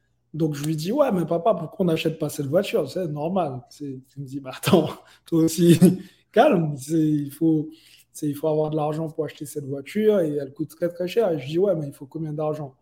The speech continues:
Il me dit, « Bah, je sais pas. Il faut en tout cas travailler bien à l'école si tu veux te la payer. » Je dis, « Oui, mais il faut combien d'argent ? Est-ce qu'avec un million, c'est possible ? »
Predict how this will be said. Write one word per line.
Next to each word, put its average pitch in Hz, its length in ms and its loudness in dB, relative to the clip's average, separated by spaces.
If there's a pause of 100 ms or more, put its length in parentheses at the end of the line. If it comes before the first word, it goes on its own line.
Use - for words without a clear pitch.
(680)
Il 147 80 -20
me 143 80 -16
dit, « 139 180 -10
Bah, 139 400 -4
je 139 360 -6
sais 196 180 2
pas. 294 240 6
Il 170 120 4
faut 185 220 -2
en 175 80 2
tout 165 160 -6
cas 214 200 4
travailler 170 360 2
bien 175 240 0
à 170 80 -2
l'école 160 320 0
si 220 140 -6
tu 185 160 -6
veux 180 80 0
te 180 80 -10
la 165 100 0
payer. » 160 320 -2
Je 135 80 -16
dis, « 156 140 -6
Oui, 190 120 -4
mais 160 140 -8
il 143 80 -16
faut 147 140 -16
combien 147 260 -16
d'argent ? 143 320 -6
Est-ce 151 140 -12
qu'avec 165 340 2
un 175 80 4
million, 175 420 4
c'est 180 220 -6
possible ? » 139 380 -10